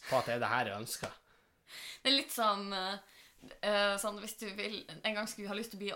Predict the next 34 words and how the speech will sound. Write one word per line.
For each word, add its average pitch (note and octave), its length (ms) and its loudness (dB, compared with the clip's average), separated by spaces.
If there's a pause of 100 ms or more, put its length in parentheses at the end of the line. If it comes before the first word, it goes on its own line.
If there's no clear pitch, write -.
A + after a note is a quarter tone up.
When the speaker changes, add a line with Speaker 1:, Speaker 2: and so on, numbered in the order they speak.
Speaker 2:
organdonor, G3+ 640 -2
så G3 80 -8
sier A3 160 -2
du F3+ 80 -2
bare F#3 140 -2
på F3+ 100 -10
podden, G#3 320 -6
og - 80 -4
så D#3 80 12
Speaker 1:
Ja, D3+ 160 12
nei, E3 80 12
Speaker 2:
får D3+ 240 2
Speaker 1:
nei, D3 80 6 (140)
det, D3+ 60 8 (100)
det C#3 80 6
er A2 80 -2
ikke - 100 -12
for - 140 -2
Speaker 2:
Fordi B3 180 4
Speaker 1:
meg. E3+ 160 8
Men, F3 240 10
men, D#3+ 400 10
<laughs> D3+ 80 10
Speaker 2:
Er, F#3 160 8
men C#4 80 4
er D4 140 4
ikke A3+ 180 2
det G#3 80 -2
for A3 160 -2
det? B4 60 -2 (420)
Speaker 1:
Jo, A#2+ 240 2
det C3 160 0
tror G#2+ 140 -2
jeg. - 120 -4